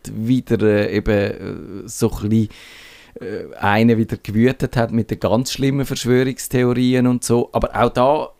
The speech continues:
ist meine Beobachtung, dort haben die Leute, die das machen, haben da inzwischen zugelegt und was die dann machen, ist halt, ich, ich habe zum Beispiel, äh, so ein, so ein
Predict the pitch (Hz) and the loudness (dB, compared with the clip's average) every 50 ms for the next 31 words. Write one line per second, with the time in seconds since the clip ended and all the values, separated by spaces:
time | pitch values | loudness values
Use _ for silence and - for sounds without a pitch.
0 | _ - - 143 123 - - 135 135 131 131 127 - 123 120 123 104 127 120 120 | _ -8 -8 -6 -6 -4 -2 -2 0 0 0 0 0 0 0 0 0 0 0 0
1 | - - - 113 - - - 120 123 123 - - - - - - - - - - | 0 -6 -14 -14 -16 -8 0 0 0 0 0 -6 -20 -20 -18 -14 -12 -10 -10 -10
2 | - - - - - - - - - - 113 123 135 135 - - 131 127 127 120 | -12 -14 -16 -16 -16 -16 -14 -8 -6 0 0 2 0 0 -2 0 2 2 2 2
3 | 131 143 156 156 - - - - - 127 - 131 113 - 120 120 131 143 147 - | 0 0 -2 -4 -6 -8 -12 -4 -2 0 0 0 -2 2 2 2 2 2 0 -2
4 | 123 117 110 - - _ _ _ _ _ - - - - 104 113 113 113 104 - | -2 -2 -2 -4 -12 _ _ _ _ _ -20 -14 -8 -2 0 2 2 2 2 -2
5 | _ _ - 113 104 101 104 101 - 117 110 104 - - 110 110 101 - - - | _ _ 0 2 2 2 2 0 0 -2 -2 -2 -2 -2 -2 -2 -2 -2 -8 -6
6 | - 98 98 95 95 90 - - - _ _ - - 127 123 127 139 - - 143 | -2 2 2 4 2 2 0 -4 -16 _ _ -4 0 2 2 2 2 0 -2 -4
7 | 135 131 139 139 - - 123 113 - 123 117 - - - 127 127 127 123 117 117 | -2 -2 -2 -4 -4 -4 -4 -4 0 -2 -4 -2 0 0 0 0 2 2 2 4
8 | 113 110 113 113 - 113 113 104 117 110 104 - 120 107 107 104 104 - _ - | 4 4 2 2 0 -2 -4 -2 -2 -2 -2 -2 0 2 4 2 2 0 _ -20
9 | - - - - - - - - - _ _ - 135 123 120 101 104 - - - | -20 -20 -20 -20 -20 -20 -20 -20 -20 _ _ -8 -6 -4 -4 -4 -4 -4 -6 -8
10 | - - 85 80 - - - 90 85 - - 90 85 - 82 82 87 82 - - | -4 -4 -4 -4 -6 -6 -6 -6 -6 -4 -6 -6 -4 -2 0 0 0 0 -2 -4
11 | - - - - - - 95 85 | -6 -6 -6 -6 -6 -4 -4 -4